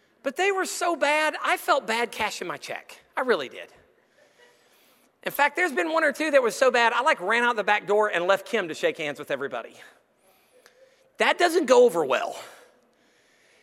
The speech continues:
You know, so you've already had this bad sermon, and my wife comes home and gives me something like this. "Hey, Buster."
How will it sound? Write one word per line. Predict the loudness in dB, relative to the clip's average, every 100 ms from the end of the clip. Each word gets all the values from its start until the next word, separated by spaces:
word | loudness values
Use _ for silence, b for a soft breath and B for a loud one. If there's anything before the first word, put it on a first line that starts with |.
| b
You | 0
know, | 2
so | 2
you've | 4 8
already | 8 8
had | 4 4
this | 2 2
bad | 2 4
sermon, | 4 4 4
and | 4
my | 6
wife | 6 6
comes | 2 -2 2
home | 4 4
and | 4
gives | 4 4
me | 0
something | 0 0 2
like | 2 2
this. | 0 2
"Hey, | 0
Buster." | 2 0 -2 -10